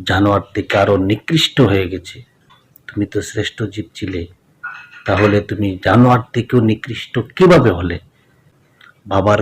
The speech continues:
কাছে নিজের মেয়ের নিরাপত্তা নেই, দোলাবাইয়ের কাছে শালীর নিরাপত্তা নেই। কোথায় গেছে সমাজের সেই মনুষ্যত্ব, সেই শিক্ষিত সমাজ আজ কোথায়?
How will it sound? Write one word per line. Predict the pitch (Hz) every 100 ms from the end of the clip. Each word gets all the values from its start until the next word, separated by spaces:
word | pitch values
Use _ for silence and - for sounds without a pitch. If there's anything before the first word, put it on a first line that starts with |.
| 104
কাছে | 101 - 101 95 95 _ _ _ _ _ _ _ _
নিজের | 101 101 101 104 101 101
মেয়ের | 101 104 104 104
নিরাপত্তা | 101 101 - 107 - 101 98
নেই, | 90 90 - _ _ _ _ _ _ _ _ _ -
দোলাবাইয়ের | 98 95 101 104 113 113 -
কাছে | 113 113 110
শালীর | 120 113 117 110
নিরাপত্তা | 107 107 110 - 107 98
নেই। | 92 90 _ _
কোথায় | 147 151 147 135
গেছে | 120 - 107
সমাজের | 107 107 104 107 - _ _ _ -
সেই | - 113 98
মনুষ্যত্ব, | 98 98 - - - - - _ _ _
সেই | - 104 -
শিক্ষিত | 107 - 113 107 113
সমাজ | 110 107 95 -
আজ | - - -
কোথায়? | - 113 92